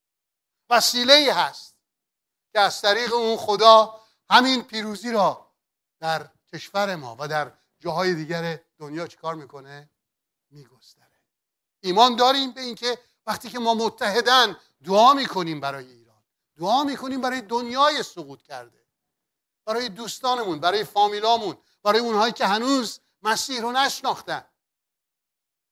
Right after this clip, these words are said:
ابزاری می‌شیم در دست خدا برای گسترش همهٔ اینها.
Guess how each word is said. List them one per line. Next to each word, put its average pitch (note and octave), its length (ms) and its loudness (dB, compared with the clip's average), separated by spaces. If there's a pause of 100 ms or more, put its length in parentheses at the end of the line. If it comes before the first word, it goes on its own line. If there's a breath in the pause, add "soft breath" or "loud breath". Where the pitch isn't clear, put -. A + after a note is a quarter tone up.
(1000)
ابزاری E3+ 500 -4
می‌شیم D3 320 -14
در C#3 140 -6
دست C#3 340 -8
خدا B2+ 480 -18 (600)
برای D3 300 -4
گسترش C#3+ 600 -10 (440)
همهٔ B2+ 300 -16
اینها. A2+ 480 -20